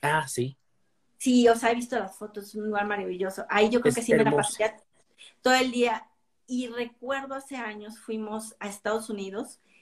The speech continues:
Speaker 1: Ujú.
Speaker 2: entramos en una de esas famosas librerías, la Noble.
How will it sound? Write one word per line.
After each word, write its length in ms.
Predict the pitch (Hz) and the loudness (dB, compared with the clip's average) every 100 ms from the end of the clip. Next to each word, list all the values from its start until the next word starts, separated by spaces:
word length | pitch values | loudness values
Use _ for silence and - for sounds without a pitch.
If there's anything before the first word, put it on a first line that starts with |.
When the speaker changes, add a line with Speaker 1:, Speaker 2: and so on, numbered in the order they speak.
| _ | _
Speaker 1:
Ujú. 200 | - 127 147 | -6 -2 -2
Speaker 2:
entramos 520 | 202 202 214 233 247 | -2 2 2 2 0
en 60 | 226 | -2
una 80 | |
de 60 | 226 | -2
esas 200 | 226 233 | -2 -4
famosas 360 | 226 208 202 226 | -4 -6 -6 -4
librerías, 580 | 202 202 214 220 - - | -2 -2 -2 -4 -10 -12
la 260 | 190 180 202 | -8 -8 -6
Noble. 400 | 208 202 196 | -4 -2 0